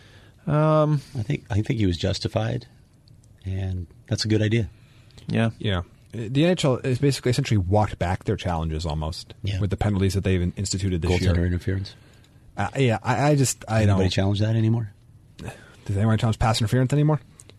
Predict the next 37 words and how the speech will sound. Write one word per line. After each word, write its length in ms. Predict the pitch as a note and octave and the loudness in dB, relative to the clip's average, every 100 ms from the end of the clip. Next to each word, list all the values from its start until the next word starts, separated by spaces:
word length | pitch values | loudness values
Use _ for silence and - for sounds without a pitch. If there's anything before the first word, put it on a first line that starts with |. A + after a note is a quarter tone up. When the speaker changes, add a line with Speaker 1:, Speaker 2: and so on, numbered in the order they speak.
| - - | -14 -2
Speaker 1:
Well, 80 | |
Speaker 3:
What's 120 | A#2+ - | 0 2
Speaker 1:
they 20 | |
Speaker 3:
the 60 | A2 | 2
Speaker 1:
do, 80 | |
Speaker 3:
point? 120 | G2 E2+ | 2 2
Speaker 1:
it 60 | |
just 140 | - F2 | -2 -2
doesn't 160 | E2 | 0
work. 120 | E2+ E2+ | 2 4
Speaker 3:
Both 140 | C#3 | 4
leagues 240 | D3 C3+ | 4 4
have 80 | A2+ | 4
shown 200 | C#3+ B2 | 4 2
that 100 | G#2 | 2
they 80 | A2 | 2
don't, 180 | G#2 F#2+ | 0 2
they're 100 | G#2+ | 2
not 140 | G#2 | 2
gonna 140 | G2+ G2 | 2 0
actually 180 | F#2+ | 0
do 120 | F#2 G#2 | 0 0
anything 200 | F2+ F2 | 0 -2
about 240 | D#2 D2+ | -2 -2
it. 80 | D#2+ | 0
Speaker 1:
Unless 320 | G2+ G#2+ G#2 - | 4 6 4 4
Cliff 200 | A2 - | 0 2
Kingsbury 400 | G#2+ F2+ E2 E2 | 2 2 2 0
challenges 380 | E2 D2+ D#2+ | 0 0 -2
it. 140 | D#2+ D#2 | -2 0
He's 100 | E2+ | 2
the 80 | F#2 | 2
only 120 | F2 | 4
one 120 | E2+ | 4
that 60 | F2 | 4
Speaker 3:
Apparently. 300 | F2 D#2+ | 2 0
Speaker 1:
wins. 60 | F2 | -4